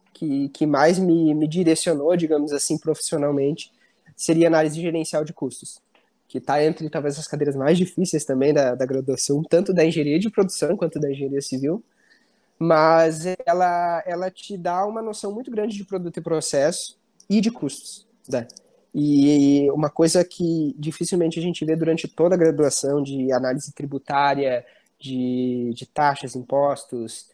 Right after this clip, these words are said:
de análise de investimentos,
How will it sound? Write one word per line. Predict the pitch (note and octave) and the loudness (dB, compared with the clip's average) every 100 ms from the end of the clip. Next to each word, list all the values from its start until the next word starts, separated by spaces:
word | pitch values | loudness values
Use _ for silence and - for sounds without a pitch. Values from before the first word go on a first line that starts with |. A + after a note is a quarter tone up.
| _ _ _ | _ _ _
de | C3+ C#3 C#3 C#3 C#3 C3+ A#2+ _ _ _ _ _ - | -12 -6 -2 0 0 -2 -4 _ _ _ _ _ -8
análise | D3+ E3 E3 G3+ G#3 F3+ F#3 | -4 -2 0 0 -2 -2 -4
de | E3 F#3 | -4 -6
investimentos, | E3 E3 - D3+ D3 D#3+ E3 D#3 - - - | -4 -8 -6 -2 0 0 -2 -8 -10 -14 -16